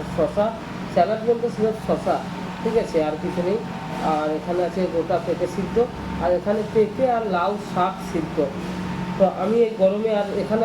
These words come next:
আছে টক দই, যেটা একটু হালকা নুন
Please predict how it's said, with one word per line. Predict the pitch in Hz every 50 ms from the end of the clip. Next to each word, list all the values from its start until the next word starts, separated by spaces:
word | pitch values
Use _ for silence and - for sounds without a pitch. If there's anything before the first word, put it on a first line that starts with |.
| 220 208
আছে | 214 262 285 285 - - - - 185 180 180 -
টক | 220 208 202 196 185 -
দই, | 214 202 190 165 - - 151 175 - 170 180 180 - - 180 185
যেটা | 185 185 202 190
একটু | 185 - - 220 208 202 185 180 180 180 175 160 - - - - - - - - - -
হালকা | 185 196 214 214 214 226 214 214
নুন | 208 202 202